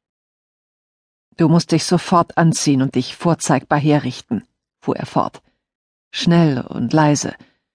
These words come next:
Wir treffen uns unten bei mir im Arbeitszimmer.“ Ich spürte, dass sich meine Augen weiteten, aber ich zögerte keinen Moment. Es gab nur eine einzige akzeptable Antwort. „Ja, Sir, natürlich.“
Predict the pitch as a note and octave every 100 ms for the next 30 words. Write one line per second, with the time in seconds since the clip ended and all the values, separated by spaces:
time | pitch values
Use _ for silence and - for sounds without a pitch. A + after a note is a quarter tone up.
0 | _ _ D3+ D#3 D3 F#3 F#3+ F3 D#3+ -
1 | F#3+ F#3 - D#3 D3+ E3+ E3 D3 D#3 C3
2 | A#2 - - A#2+ - - _ _ _ _
3 | _ - F3+ - - A3 A3+ - A#3 A#3
4 | F#3 - F3+ F3 F3 E3 F#3 F#3+ F#3 E3
5 | D#3+ - D3 - C#3 E3+ - - - -
6 | - G3 G3+ F#3+ G3 - F#3+ F3+ F3 E3+
7 | D#3 B2+ - - _ _ _ _ _ _
8 | _ - - F#3+ F#3 G3+ F#3 F3+ F3 -
9 | F#3+ G3 - A3 - - - - - E3+
10 | E3+ E3+ D3+ C3+ G#2 A2 - _ _ _
11 | _ _ _ _ _ _ _ _ G3 G3+
12 | F#3 - D#3 C3+ - F3+ F#3+ - F#3+ B2+
13 | - -